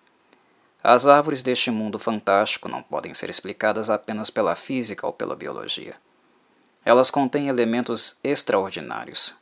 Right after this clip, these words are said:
sobrenaturais e repletos de simbolismo, de crença. Nele,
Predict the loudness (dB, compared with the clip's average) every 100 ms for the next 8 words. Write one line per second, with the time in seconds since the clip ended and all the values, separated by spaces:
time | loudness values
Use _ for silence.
0 | _ 0 2 2 0 0 0 2 0 -2
1 | -8 -6 -4 -6 -6 -8 -8 -6 -8 -10
2 | -14 -16 -20 _ -10 -10 -4 -4 -2 -4
3 | -4 -10 _ _ _ _ _ _ _ _
4 | _ -2 2 2 0 -4